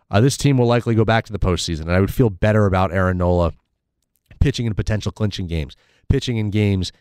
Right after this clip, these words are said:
into October, uh, 'cause that's really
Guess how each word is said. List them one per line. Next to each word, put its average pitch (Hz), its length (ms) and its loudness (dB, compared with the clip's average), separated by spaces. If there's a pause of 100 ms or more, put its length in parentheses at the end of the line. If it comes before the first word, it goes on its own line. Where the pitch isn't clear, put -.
(260)
into 104 280 4
October, 87 640 0 (420)
uh, 87 140 2
'cause 95 180 -4
that's 123 220 0
really 107 500 0